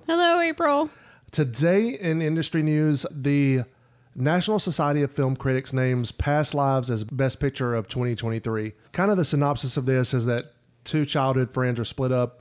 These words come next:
Speaker 2: It's a girl and a boy, and the girl's family immigrates from North Korea to America.
Speaker 1: South Korea.
Speaker 2: Or South Korea, yeah. Yeah, definitely not leaving North Korea.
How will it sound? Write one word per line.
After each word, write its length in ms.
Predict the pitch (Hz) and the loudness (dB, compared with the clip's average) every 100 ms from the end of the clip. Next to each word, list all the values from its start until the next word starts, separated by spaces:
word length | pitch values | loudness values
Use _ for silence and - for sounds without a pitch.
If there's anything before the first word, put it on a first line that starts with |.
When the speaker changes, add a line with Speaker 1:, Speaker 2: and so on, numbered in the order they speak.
| - | -10
Speaker 2:
It's 180 | 131 117 | -6 -4
a 80 | 110 | -2
girl 200 | 135 135 | 2 2
and 100 | 123 | 2
a 20 | |
boy, 300 | 113 110 107 | 2 2 0
and 220 | 104 104 - | -2 -6 -6
the 100 | 117 | -4
girl's 320 | 120 117 113 | 0 0 0
family 320 | 123 117 117 | -2 -2 -2
immigrates 480 | 120 113 110 110 - | -2 -2 -2 -2 -4
from 320 | - 110 104 | -6 -4 -4
North 220 | 107 104 - | -4 -6 -4
Korea 260 | 110 104 | -4 -4
to 120 | 117 | -4
America. 520 | 107 123 131 - 120 113 - - - - | -4 -2 -2 -2 -2 -4 -10 -20 -20 -10
Speaker 1:
South 280 | - 214 - | -2 -2 -2
Korea. 340 | 190 185 185 - - | -2 -2 -2 -6 -6
Speaker 2:
Or 140 | 117 | -4
South 240 | 107 135 123 | 0 0 0
Korea, 240 | 117 107 | -2 -2
yeah. 280 | 107 101 98 - | -2 -4 -6 -10
Yeah, 180 | 131 104 95 | -10 -8 -8
definitely 460 | 113 113 117 113 | -4 -4 -2 -2
not 180 | 110 107 | -2 -2
leaving 220 | 113 107 | -2 -2
North 200 | 110 104 | -2 -4
Korea. 340 | 110 104 101 | -4 -6 -6